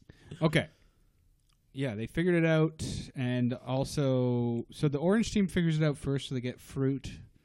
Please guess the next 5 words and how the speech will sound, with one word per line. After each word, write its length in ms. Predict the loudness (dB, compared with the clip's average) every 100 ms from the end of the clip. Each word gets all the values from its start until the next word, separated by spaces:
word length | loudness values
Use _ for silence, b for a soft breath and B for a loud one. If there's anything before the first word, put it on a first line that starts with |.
| _ _ _ -6
and 300 | -2 -2 0
tools. 720 | 0 2 2 0 -4 -8 -14 -20 _ _ _ _ _ _ -20 -20 b b b b 0
And 120 | 4
then 180 | 4 2
Carson 720 | 2 4 4 2 2 4